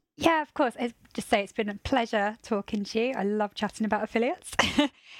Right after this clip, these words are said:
So you can find us at our website, w w w dot genie goals dot co dot u k,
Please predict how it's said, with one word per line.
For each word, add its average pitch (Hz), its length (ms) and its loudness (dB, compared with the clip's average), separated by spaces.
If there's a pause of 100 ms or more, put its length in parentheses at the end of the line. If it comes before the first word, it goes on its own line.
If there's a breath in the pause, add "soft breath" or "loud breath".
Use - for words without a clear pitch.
(120)
So 311 140 2
you 294 180 0
can 302 200 0
find 269 340 2
us 302 180 0
at 247 80 6
our 220 120 2
website, 277 760 0
w 214 240 0
w - 0 -
w 208 320 0
dot - 260 0
genie 220 300 -2
goals 277 420 0
dot - 180 -4
co 196 200 0
dot - 100 -2
u 208 140 -4
k, 311 520 2